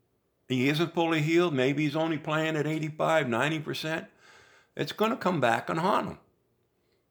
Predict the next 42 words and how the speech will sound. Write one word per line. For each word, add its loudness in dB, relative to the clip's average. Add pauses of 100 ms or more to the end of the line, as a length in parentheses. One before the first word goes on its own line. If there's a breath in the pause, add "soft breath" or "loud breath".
And 0
he 4
can -2
try 2
his 2
best, 2 (400 soft breath)
but 2
if -2
he's 0
still 2
playing 0
with -4
that 0
kind 0
of -4
hurt, 0 (2250 soft breath)
to -6
me, 0
it's, -4 (840 soft breath)
it's -12
the -4
same 2
as 0
you -4
watch 2
hockey. 0 (100)
After -2
the 4
defensemen 0
have 0
been 0
hit -2
two 0
or 2
three -2
times 0
by 0
forwards 2
coming 0
in 2
at 2
'em, -8